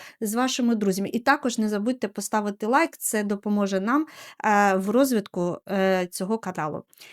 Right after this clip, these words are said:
І так, друзі, коротко про статтю. Прокурори Львівської спеціалізованої прокуратури у сфері оборони Західного регіону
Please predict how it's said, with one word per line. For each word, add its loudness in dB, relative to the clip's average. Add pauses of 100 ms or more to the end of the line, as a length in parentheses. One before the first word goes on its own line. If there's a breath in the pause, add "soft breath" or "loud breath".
І 2
так, 4
друзі, 2
коротко 2
про 0
статтю. -2
Прокурори 4
Львівської 2
спеціалізованої 2
прокуратури 0
у 0
сфері 2
оборони 4
Західного 0
регіону 4